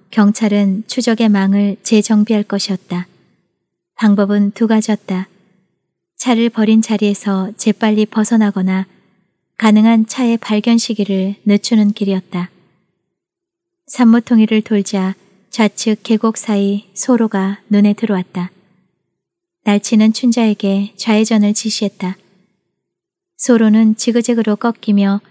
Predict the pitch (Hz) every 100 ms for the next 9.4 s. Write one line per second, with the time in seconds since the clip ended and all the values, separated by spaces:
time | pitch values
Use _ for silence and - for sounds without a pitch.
0 | _ - 214 208 208 - 220 - 226 220
1 | - 208 - 196 - 214 220 226 208 190
2 | - - 190 185 190 - _ _ - 202
3 | 190 196 - 240 220 208 - - 190 _
4 | _ _ _ _ _ _ _ _ _ _
5 | _ _ - 208 214 240 233 - 254 254
6 | 240 220 214 202 202 196 277 - 214 214
7 | 233 220 208 208 208 202 220 208 208 226
8 | 214 190 190 - 214 202 208 208 220 196
9 | - 208 - 180